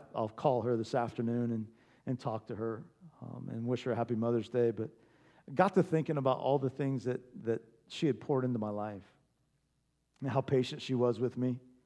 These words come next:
<laughs> I could tell you stories. I, I remember one time, you know, when I was in church, it was a Sunday night, and the kids were upstairs, and man, I was,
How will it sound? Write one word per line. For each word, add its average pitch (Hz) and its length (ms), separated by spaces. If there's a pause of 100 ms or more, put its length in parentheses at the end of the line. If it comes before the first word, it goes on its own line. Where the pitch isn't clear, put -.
(120)
<laughs> - 840
I 151 100
could 139 160
tell 135 120
you 123 140
stories. 113 640 (3250)
I, 143 120
I 143 140
remember 139 500
one 139 360
time, 127 480 (300)
you 139 80
know, 123 80
when 120 160
I 127 80
was 123 140
in 117 100
church, 127 300
it 135 40
was 113 120
a 120 60
Sunday 127 360
night, 127 380 (320)
and 117 120
the 113 60
kids 127 300
were 131 100
upstairs, 127 720
and 120 120
man, 123 160
I 123 120
was, 117 360